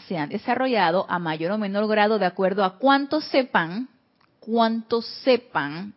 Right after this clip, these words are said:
de cómo magnetizar la vida. Si se fijan, entonces lo que nos dice aquí el arcángel Zadkiel, estamos constantemente magnetizando.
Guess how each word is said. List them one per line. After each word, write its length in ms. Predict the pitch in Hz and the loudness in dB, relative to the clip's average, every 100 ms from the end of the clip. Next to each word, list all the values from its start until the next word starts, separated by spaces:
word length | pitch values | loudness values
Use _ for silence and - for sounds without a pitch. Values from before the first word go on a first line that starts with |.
| - | -8
de 360 | 180 208 202 _ | 2 2 2 _
cómo 400 | 330 330 339 339 | 6 8 6 4
magnetizar 800 | 302 254 208 196 196 - 214 214 | 4 2 0 -2 -4 2 2 4
la 160 | 208 | 2
vida. 420 | 185 180 151 - - _ _ _ _ _ _ _ _ _ _ _ _ _ _ _ _ - - - - - _ | 2 -2 -4 -8 -12 _ _ _ _ _ _ _ _ _ _ _ _ _ _ _ _ -20 -20 -20 -20 -20 _
Si 100 | - | -14
se 160 | 190 190 | -4 -4
fijan, 280 | 196 277 277 | 0 0 0
entonces 420 | 226 214 233 294 | -2 -2 -4 -2
lo 100 | 269 | -2
que 80 | 202 | -2
nos 100 | 180 | -2
dice 120 | 220 | -2
aquí 140 | 233 240 | 0 -2
el 40 | |
arcángel 240 | 226 277 | 0 -2
Zadkiel, 320 | 262 196 202 226 | 0 -2 -2 -6
estamos 320 | 240 233 277 | -2 -4 -2
constantemente 680 | 208 190 233 247 254 262 | -4 -4 -4 -2 -4 -2
magnetizando. 1120 | 277 208 185 170 156 - 254 - 220 143 180 | -2 -2 -4 -6 -10 -10 -10 -8 -10 -10 -14